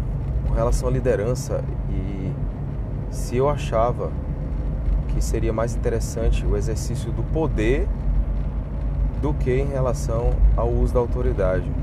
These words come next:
Há ainda muitas dúvidas, as pessoas ainda têm muitas dúvidas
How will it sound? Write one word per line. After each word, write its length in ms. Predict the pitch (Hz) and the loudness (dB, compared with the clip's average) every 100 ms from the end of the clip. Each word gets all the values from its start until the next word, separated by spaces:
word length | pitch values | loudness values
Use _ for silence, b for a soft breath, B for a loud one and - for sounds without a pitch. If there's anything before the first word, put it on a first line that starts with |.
| - - - - - - - - - | -2 -2 -2 0 -2 -2 -2 0 0
Há 400 | - 107 117 127 123 | 2 4 4 4 2
ainda 340 | 117 117 117 | 0 0 0
muitas 540 | 113 117 156 170 151 - | 0 0 0 0 -2 -2
dúvidas, 760 | - 139 143 - - - - - - - - - - | -2 0 0 -2 -2 -2 -2 -4 -2 -2 -2 -2 -2
as 120 | - | -4
pessoas 380 | - 110 113 107 | -4 -4 -4 -2
ainda 240 | 117 113 117 | -2 -2 -2
têm 180 | 113 | -2
muitas 380 | 117 131 113 - | -2 -2 -2 -4
dúvidas 580 | 107 123 135 - - | -2 -2 0 0 -2